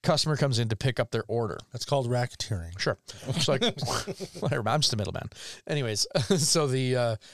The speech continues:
Speaker 1: customer comes in, and we get chatting, and I'm, like, loading the back of his pickup truck with all this, all the cases of beer and coolers and whatever else. And he's like, "I don't know if that's gonna fit." Anyways,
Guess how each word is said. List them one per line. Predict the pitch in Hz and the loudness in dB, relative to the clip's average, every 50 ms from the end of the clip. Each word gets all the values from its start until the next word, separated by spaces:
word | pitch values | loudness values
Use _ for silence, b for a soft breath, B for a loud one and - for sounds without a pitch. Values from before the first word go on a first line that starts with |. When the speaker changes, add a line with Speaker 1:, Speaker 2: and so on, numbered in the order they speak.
| B B B | B B B
Speaker 1:
customer | - 160 - - 160 | -2 0 0 0 0
comes | 165 160 135 | 0 2 2
in, | 117 113 107 101 B B B B B B - | 2 2 0 -2 B B B B B B 0
and | 123 117 113 110 117 - - | 2 2 2 2 0 0 0
we | 160 | 0
get | 156 160 - | 0 0 2
chatting, | - 139 123 120 117 117 117 | 2 4 4 4 4 2 2
and | 113 | 4
I'm, | 117 123 123 | 4 4 4
like, | 123 120 113 107 | 4 2 2 2
loading | 113 120 123 131 135 135 135 131 120 | 2 2 4 4 4 2 2 2 2
the | 117 | 2
back | 110 120 117 117 117 - | 2 2 2 2 2 0
of | 120 101 | -2 0
his | 107 113 107 107 - | 0 -2 -2 -2 -2
pickup | - - 180 - 127 104 | -2 -2 0 0 0 0
truck | - - 117 107 - | 0 0 0 0 -2
with | 120 107 110 | -2 -2 0
all | 107 107 104 | 0 0 0
this, | 104 113 107 - - - - | 0 0 2 2 0 0 -2
all | - 110 110 | -2 -4 -4
the | 107 | -2
cases | 107 - 110 101 - 104 107 | -2 -2 -2 -2 -2 -2 -4
of | 95 | -4
beer | 113 104 104 101 104 107 | -4 -4 -2 -2 -2 -4
and | 107 101 104 | -4 -4 -4
coolers | - 113 104 101 104 104 104 | -4 -4 -4 -4 -4 -6 -8
and | 101 101 | -8 -8
whatever | 98 95 95 139 | -8 -4 -2 -2
else. | 151 - - - B B B B B B B B - | -2 -2 -2 -6 B B B B B B B B -4
And | 117 117 | -2 -2
he's | 117 110 98 | -2 0 -2
like, | 104 98 | -2 0
"I | 131 | 0
don't | 208 226 | 2 2
know | 220 | 2
if | 214 196 | 2 2
that's | 196 - - | 2 2 2
gonna | 190 139 117 | 0 0 0
fit." | - - 156 - - - | 0 0 -2 -2 -2 -4
Anyways, | 113 113 113 110 104 98 101 98 | -2 -2 -2 -2 -2 -4 -4 -6